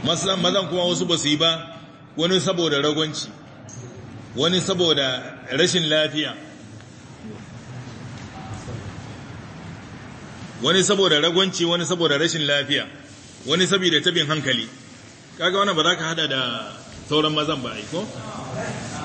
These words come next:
Wani yana zaune a gida, matar ce take daukan dawainiya. Ita take kawo abinci. Kudin makarantar yara. Ha? Shi kawai ya fita ya zauna abinci,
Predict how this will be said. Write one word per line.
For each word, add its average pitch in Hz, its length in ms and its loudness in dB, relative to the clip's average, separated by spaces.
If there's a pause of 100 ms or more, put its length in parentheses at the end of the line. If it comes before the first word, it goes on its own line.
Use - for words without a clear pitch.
Wani 208 300 6
yana 220 240 4
zaune 160 320 2
a 170 60 4
gida, 165 220 2
matar 156 260 0
ce 156 120 -2
take 143 440 -2
daukan 131 300 -2
dawainiya. 104 380 -2 (1900)
Ita 147 160 6
take 151 240 4
kawo 139 200 0
abinci. 110 360 -4 (840)
Kudin 147 200 4
makarantar 147 480 2
yara. 127 380 0 (1400)
Ha? 160 320 2 (260)
Shi 180 140 6
kawai 196 300 4
ya 143 60 0
fita 143 220 2
ya 175 80 4
zauna 170 260 2
abinci, 165 460 -2